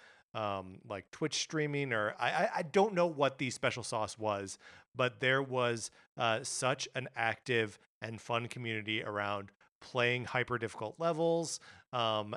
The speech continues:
and, uh, making them, and the whole game is just so cool. And, you know, I shouted out earlier the, um, eight-bit transformations for all of the, uh, uh, amiibo that came with Super Smash Brothers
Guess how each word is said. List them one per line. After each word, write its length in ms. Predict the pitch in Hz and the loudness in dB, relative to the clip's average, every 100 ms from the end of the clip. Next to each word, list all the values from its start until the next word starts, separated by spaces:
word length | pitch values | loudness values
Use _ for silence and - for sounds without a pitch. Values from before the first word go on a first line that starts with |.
| - | -4
and, 400 | 110 104 104 110 | -2 -2 -4 -4
uh, 220 | 104 95 | -4 -6
making 580 | 95 117 151 147 156 147 | -6 -2 -2 -2 -4 0
them, 380 | 139 143 143 135 | 2 2 0 -4
and 480 | - 110 107 107 104 - - _ | -2 -2 -2 -4 -10 -18 -20 _
the 80 | 131 | -4
whole 200 | 113 175 | 0 0
game 240 | 139 131 | 2 0
is 100 | 123 | 0
just 260 | 110 104 - | -4 -4 -2
so 420 | 135 120 123 127 - _ _ _ | 0 2 0 -4 -8 _ _ _
cool. 500 | - 147 139 135 131 | -6 -2 0 0 0
And, 220 | 123 117 | 0 -2
you 60 | 117 | -2
know, 120 | 110 | -4
I 280 | 110 117 113 | 0 0 -2
shouted 320 | - 135 135 | -2 -2 0
out 180 | 127 127 | 0 0
earlier 440 | 117 113 110 110 | -2 -2 -2 -2
the, 400 | 107 110 101 98 - - - _ - | -2 -6 -6 -8 -12 -20 -20 _ -2
um, 260 | 110 101 - | -2 -2 -4
eight-bit 320 | 127 - 123 | -8 -6 -6
transformations 920 | - 117 - 120 110 104 131 117 113 113 101 _ | -2 -4 -4 -4 -4 -2 -4 -4 -8 -14 -20 _
for 220 | 113 110 | -6 -2
all 180 | 110 110 | -2 -2
of 120 | 101 | -4
the, 240 | 110 104 | -6 -6
uh, 240 | 110 101 95 - | -6 -6 -6 -8
uh, 120 | 117 113 | -8 -8
amiibo 460 | 110 113 110 117 | -6 -4 -2 -2
that 160 | 110 104 | -2 -4
came 200 | 117 110 | -6 -6
with 160 | 101 - | -10 -12
Super 240 | - 123 104 | -16 -14 -10
Smash 260 | 131 123 | -4 -4
Brothers 380 | - 156 160 - | 0 0 0 -4